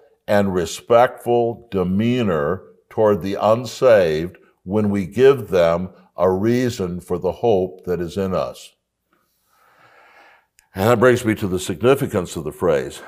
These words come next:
The phrase begins with a strong word meaning but, or yet, but with courtesy and respect.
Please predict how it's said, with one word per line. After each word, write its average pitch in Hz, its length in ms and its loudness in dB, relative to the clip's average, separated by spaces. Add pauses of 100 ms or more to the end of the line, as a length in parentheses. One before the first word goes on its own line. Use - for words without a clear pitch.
(140)
The 110 100 -8
phrase 165 300 4
begins 117 460 0
with 98 120 -4
a 98 40 -2
strong 120 580 2
word 90 360 2
meaning 82 500 -4
but, 117 600 2 (360)
or 98 140 0
yet, 104 540 0 (220)
but 185 560 4 (180)
with 101 460 0 (360)
courtesy 156 640 0 (520)
and 107 260 0
respect. - 720 -6